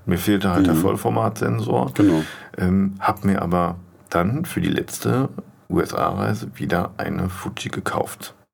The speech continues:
Speaker 2: Da hatten wir, glaub ich, in der ersten Folge auch drüber gesprochen. Da hattest du ja dieses, ähm, Objektiv von der Firma Artisan, glaub ich, war das,
Speaker 1: Genau,
Speaker 2: ne?
Speaker 1: ganz billig.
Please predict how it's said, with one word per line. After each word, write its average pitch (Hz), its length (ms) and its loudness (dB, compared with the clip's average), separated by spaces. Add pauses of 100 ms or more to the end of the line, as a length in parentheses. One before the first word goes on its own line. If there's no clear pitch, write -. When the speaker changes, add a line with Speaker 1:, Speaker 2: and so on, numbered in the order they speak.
Speaker 2:
Da 82 120 2
hatten 113 160 4
wir, 92 40 4
glaub 95 200 4
ich, 90 60 -6
in 95 60 2
der 80 80 6
ersten 104 280 2
Folge 76 260 0
auch 71 80 -2
drüber 71 220 0
gesprochen. 76 400 -2
Da 87 80 2
hattest - 180 -2
du 98 40 4
ja 87 60 4
dieses, 82 560 0
ähm, 76 480 4
Objektiv - 540 0
von 87 160 2
der 85 100 4
Firma 85 300 2
Artisan, 87 560 2
glaub 131 240 4
ich, - 140 0
war 120 80 4
das, 143 180 2
Speaker 1:
Genau, - 140 6
Speaker 2:
ne? 147 60 4
Speaker 1:
ganz - 120 -6
billig. - 420 -6